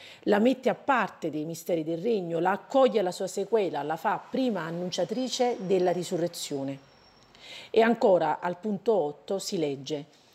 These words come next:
"Nella società, non meno che nella Chiesa, la donna è chiamata a vivere la sua dignità e la sua vocazione, che li, si colloca anzitutto nell'ordine dell'amore.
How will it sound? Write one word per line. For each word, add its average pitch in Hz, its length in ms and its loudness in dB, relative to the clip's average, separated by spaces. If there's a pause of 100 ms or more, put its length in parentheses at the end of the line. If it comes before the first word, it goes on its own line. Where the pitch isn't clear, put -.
(120)
"Nella 220 240 6
società, 233 540 2
non 170 180 -2
meno 202 260 0
che 175 100 -4
nella 170 240 -2
Chiesa, 220 420 -2
la 170 100 4
donna 208 280 2
è 165 80 -2
chiamata 180 400 -2
a - 20 0
vivere 185 440 2
la 165 120 2
sua 254 260 2
dignità 175 520 0
e 190 100 0
la 156 80 -4
sua 190 200 -4
vocazione, 151 800 -6 (300)
che 214 120 0
li, 214 260 2
si - 240 -4
colloca 220 460 4
anzitutto 190 680 -4
nell'ordine 175 560 2
dell'amore. 147 600 -6